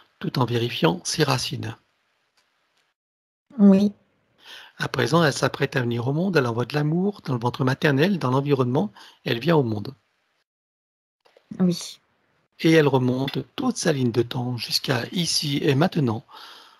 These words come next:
Speaker 1: en se souvenant de qui elle est en essence, en dehors de toute forme,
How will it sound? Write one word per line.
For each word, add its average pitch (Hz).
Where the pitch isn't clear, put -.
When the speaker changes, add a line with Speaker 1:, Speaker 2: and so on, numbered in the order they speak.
Speaker 1:
en 160
se 170
souvenant 156
de 139
qui 208
elle 160
est 151
en 143
essence, 131
en 131
dehors 123
de 120
toute -
forme, 110